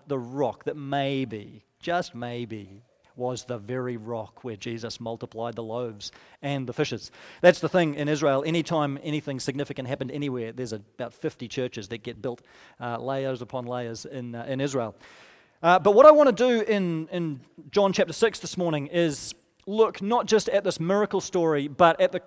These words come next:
at the broader context, because what John gives us,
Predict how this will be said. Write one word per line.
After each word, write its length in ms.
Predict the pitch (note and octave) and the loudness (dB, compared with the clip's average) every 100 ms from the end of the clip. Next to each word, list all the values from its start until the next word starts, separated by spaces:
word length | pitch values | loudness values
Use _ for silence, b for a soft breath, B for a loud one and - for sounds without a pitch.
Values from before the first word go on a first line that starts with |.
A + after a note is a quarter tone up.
| - | -6
at 120 | F3 | -4
the 80 | D#3 | -4
broader 320 | - A3 A3 | -2 0 0
context, 640 | - - G3+ F#3+ D#3 - - | 0 -4 -4 0 -2 -4 -10
because 340 | - G3 D3+ | -4 -4 -2
what 280 | F#3+ G3 C3 | 0 -2 0
John 480 | F#3+ A3 A3 E3 C#3+ | 0 2 2 -2 0
gives 280 | F#3 D3+ | 0 4
us, 360 | D#3 E3 - | 4 4 0